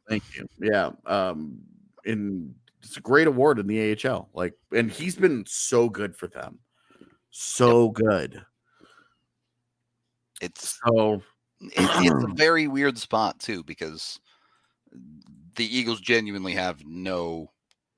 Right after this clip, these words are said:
Speaker 2: Avalanche defensive prospects now since Barron got traded.
Speaker 1: Yeah.
Speaker 2: So
Speaker 1: I mean, you're really not looking at that as a group that, um, well, and I think Dennis Gilbert is once again hurt.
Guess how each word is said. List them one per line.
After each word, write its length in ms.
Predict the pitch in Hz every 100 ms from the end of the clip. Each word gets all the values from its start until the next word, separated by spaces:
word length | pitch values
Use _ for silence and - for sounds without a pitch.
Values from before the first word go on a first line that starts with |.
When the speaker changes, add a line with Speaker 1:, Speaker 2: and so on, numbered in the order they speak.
| _ -
Speaker 2:
Avalanche 480 | 95 85 80 76 -
defensive 360 | 82 76 71
prospects 500 | - 69 - 64 -
now 160 | 71 64
since 200 | - 69
Barron 320 | - 67 55
got 200 | 55 52
traded. 360 | - 52 50 - _ _ _ _ _ _ _ _ _ _ _ _ _ _ -
Speaker 1:
Yeah. 360 | 120 131 123
Speaker 2:
So 200 | 113 73 - _ _ _ _ _ _ _ _ _ -
Speaker 1:
I 80 | 123
mean, 180 | 127 123
you're 100 | 127
really 320 | 143 147 135
not 220 | 123 117
looking 260 | 117 120 113
at 120 | 92
that 200 | 104 98
as 140 | 95
a 40 | 92
group 300 | 101 98 -
that, 240 | 98 92 - -
um, 300 | - - - -
well, 280 | 92 98
and 120 | 98 82
I 140 | 87
think 200 | 123 113
Dennis 260 | 101 98 -
Gilbert 320 | 92 90 80
is 180 | 78 80
once 240 | 85 -
again 240 | - 82
hurt. 380 | 73 82 85 -